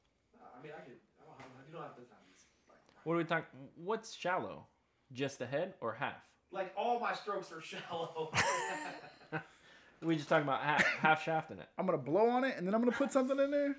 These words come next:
Speaker 2: <laughs>
Speaker 1: Yeah, you
Speaker 3: I
Speaker 1: know,
Speaker 3: don't
Speaker 1: just,
Speaker 3: know what's
Speaker 1: just,
Speaker 3: shallow for, it's probably
Speaker 1: just,
Speaker 3: just,
Speaker 1: just the
Speaker 3: it's
Speaker 1: tip,
Speaker 3: probably just
Speaker 1: you
Speaker 3: the
Speaker 1: know?
Speaker 3: tip, yeah.
Speaker 1: Just like, you know, just like a little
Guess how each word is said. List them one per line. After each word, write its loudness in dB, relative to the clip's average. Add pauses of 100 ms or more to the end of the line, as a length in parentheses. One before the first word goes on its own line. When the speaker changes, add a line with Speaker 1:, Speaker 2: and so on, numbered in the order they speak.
(140)
Speaker 2:
<laughs> -6 (2500)
Speaker 1:
Yeah, -8
you -8
Speaker 3:
I 6
Speaker 1:
know, 8
Speaker 3:
don't 6
Speaker 1:
just, 4
Speaker 3:
know 12
what's 12
Speaker 1:
just, 0
Speaker 3:
shallow 2
for, -8
it's -2
probably 6
Speaker 1:
just, 0
Speaker 3:
just, -12
Speaker 1:
just -12
the 2
Speaker 3:
it's -2
Speaker 1:
tip, -8
Speaker 3:
probably 4
just 0
Speaker 1:
you -6
Speaker 3:
the -10
Speaker 1:
know? -12
Speaker 3:
tip, -2
yeah. -2 (320)
Speaker 1:
Just -18
like, -8 (160)
you -20
know, -16 (360)
just -14
like -6
a -6
little -8